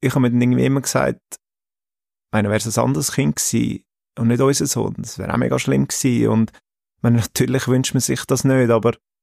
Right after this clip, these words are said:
äh, es wär, äh, sowieso mega schlimm gsi, auch für eine andere Familie. Und, und das hat sich ja niemand ausgesucht, oder das kann auch gar niemand irgendetwas dafür, oder? Äh, der Liam ist nicht irgendwie umgekommen bei einem Unfall, wo jemand betrunken Auto gefahren ist oder irgendetwas Ähnliches, sondern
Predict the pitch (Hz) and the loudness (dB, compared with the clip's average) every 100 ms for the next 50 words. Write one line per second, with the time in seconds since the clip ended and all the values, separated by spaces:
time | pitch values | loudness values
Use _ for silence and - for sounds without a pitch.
0 | _ _ _ 190 196 82 92 87 80 98 | _ _ _ -10 -8 -6 -6 -6 -4 -4
1 | 120 127 123 123 - 50 - 69 67 62 | 2 2 2 0 -6 -8 -8 -10 -10 -10
2 | 71 104 131 131 135 127 127 135 131 135 | -8 -2 2 2 2 2 4 2 2 2
3 | 139 143 - 131 117 107 120 113 123 131 | 2 0 0 2 2 2 2 2 2 0
4 | 131 131 127 120 110 107 107 104 104 - | -2 0 2 4 2 2 0 0 -2 -4
5 | - 113 - 131 120 131 139 135 143 - | -4 -4 -2 0 4 4 2 2 0 0
6 | - 143 127 - 117 113 107 - - - | -2 2 0 0 -4 -2 -4 -6 -8 -2
7 | 135 123 117 - _ 113 117 127 120 120 | -2 0 -4 -10 _ 0 2 4 4 2
8 | 117 123 120 - - 123 143 156 120 127 | 2 2 0 -4 -4 0 2 2 2 2
9 | 143 - - _ _ _ - 76 67 80 | 0 -4 -20 _ _ _ -14 -10 -8 -4
10 | - 123 131 127 123 135 139 135 135 131 | 0 2 4 2 2 2 2 2 4 4
11 | 143 - 127 127 123 131 139 - 131 123 | 2 2 0 2 2 2 0 2 0 2
12 | 120 120 120 101 113 - - 123 120 123 | 2 2 0 -2 -4 -8 -4 -4 -2 -4
13 | - 127 127 120 127 127 - 135 131 - | 0 0 0 0 0 -2 -2 -2 -2 -8
14 | - 127 123 127 127 135 135 127 131 131 | -6 0 2 2 2 0 2 2 2 2
15 | - 127 127 117 113 - - 117 113 113 | 0 2 4 4 0 -4 -2 2 2 2